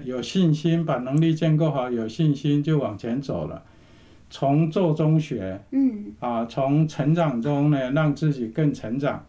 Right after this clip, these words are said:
Speaker 2: 嗯。
Speaker 1: 那才有办法应-，应付各种多变的环境，而不会说，
Speaker 2: 对。
Speaker 1: 我永远要准备，因为你不知道未来会怎么变化的话，你要永远准备不完。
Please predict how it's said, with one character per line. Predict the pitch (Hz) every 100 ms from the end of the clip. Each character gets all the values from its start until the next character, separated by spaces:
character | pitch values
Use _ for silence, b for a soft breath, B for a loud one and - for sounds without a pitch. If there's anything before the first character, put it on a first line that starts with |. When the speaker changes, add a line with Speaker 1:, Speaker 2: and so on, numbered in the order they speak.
| - -
Speaker 2:
嗯。 | 262 226 202 196 -
Speaker 1:
那 | 170
才 | 156 139 139
有 | 156 131
办 | 117 147 135
法 | 120 107 -
应-， | 135 143 151
应 | 156 147
付 | 139 147
各 | - 180
种 | 151 117
多 | 113 143
变 | 147 156 131
的 | 117
环 | 113 110 131
境， | 143 113 107
而 | 131
不 | 139
会 | 147 156
说， | 135 143 151 151 B B -
Speaker 2:
对。 | 131
Speaker 1:
我 | 131
永 | 135 156
远 | 147 131
要 | 151
准 | 147 113
备， | 151 143
因 | 147
为 | 170
你 | 156
不 | 117 151
知 | 156
道 | 143
未 | 151 135
来 | 123
会 | 143 143
怎 | 117
么 | 117
变 | 139 135
化 | 143
的 | 127 123
话， | 135
你 | 127
要 | 135 147
永 | 139 131 151
远 | 139
准 | 123 107
备 | 131
不 | 123 143
完。 | 98 87